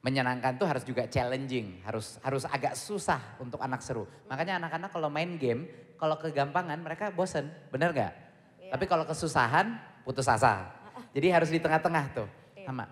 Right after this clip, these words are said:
Speaker 1: Tapi kenapa harus menyenangkan? Persis seper-, seperti yang Mbak Maudi bilang tadi. Kalau anak itu mengasosiasikan pembelajaran dengan sesuatu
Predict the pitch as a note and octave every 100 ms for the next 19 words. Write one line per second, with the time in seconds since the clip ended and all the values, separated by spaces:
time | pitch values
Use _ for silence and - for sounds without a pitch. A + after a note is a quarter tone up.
0 | - - F#3+ G#3+ F3+ F3+ F3 D3+ C#3 C3+
1 | C#3 D3 C#3 G#2+ A#2 A#2 - F3 - C3
2 | - - - - - A#2 A2+ F#2 G2 G2
3 | F#2+ G2 F2+ G2 A2 B2+ E2 D2+ - _
4 | _ _ _ _ _ _ _ _ _ _
5 | _ _ _ _ G3 G3 G3 A3 - -
6 | - D#3+ D#3 D3+ - C3+ C3 - F3+ G#3
7 | - - C#3+ - C3+ C3 C#3+ C3 - C3
8 | B2+ - B2+ - C#3 D#3+ - - C#3+ C3+
9 | A#2 G2 F#2+ F2+ E2 E2 F2+ A#2 - _
10 | _ G#2 A#2+ B2+ B2+ B2+ - B2 -